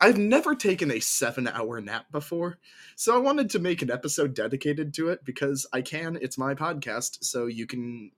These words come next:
uh, I, if you don't like it, go away, I guess. Uh, but if you are joining me, then, okay, some people would say that that's not a nap. Let me address that right now.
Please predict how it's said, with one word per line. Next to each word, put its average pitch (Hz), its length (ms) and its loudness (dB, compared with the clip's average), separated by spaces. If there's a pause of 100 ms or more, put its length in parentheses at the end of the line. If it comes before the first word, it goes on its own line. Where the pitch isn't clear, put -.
(240)
uh, 98 260 -4 (800)
I, 113 260 -2
if 117 140 -6
you 120 60 -4
don't 113 160 -4
like 110 160 -6
it, 95 140 -4
go 104 140 0
away, 98 260 0
I 85 80 -4
guess. 92 320 -6 (600)
Uh, 127 200 6 (260)
but 175 140 10
if 190 100 4
you 208 140 6
are 226 100 8
joining 185 380 0
me, 165 320 -4
then, 113 320 -4 (640)
okay, - 260 6 (360)
some 240 220 6
people 269 380 12
would 180 160 -2
say 127 240 0
that 117 240 -4
that's 131 260 -2
not 113 300 -4
a 110 60 -4
nap. - 340 -16 (320)
Let 233 260 0
me 277 120 6
address 165 420 -2
that 127 260 -4
right 113 280 -6
now. 95 160 -18